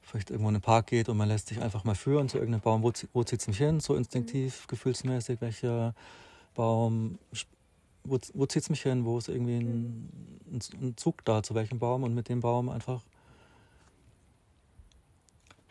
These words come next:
Speaker 1: in eine freundschaftliche Beziehung gehen und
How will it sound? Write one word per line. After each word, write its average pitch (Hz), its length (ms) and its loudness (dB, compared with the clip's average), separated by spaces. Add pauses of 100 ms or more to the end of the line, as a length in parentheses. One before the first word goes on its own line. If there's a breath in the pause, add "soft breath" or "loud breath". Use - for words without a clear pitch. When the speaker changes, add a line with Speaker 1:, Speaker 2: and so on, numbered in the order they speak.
(1200)
Speaker 1:
in 123 80 2
eine 120 100 4
freundschaftliche 113 560 2
Beziehung 127 400 0
gehen 156 240 -2
und 123 640 -4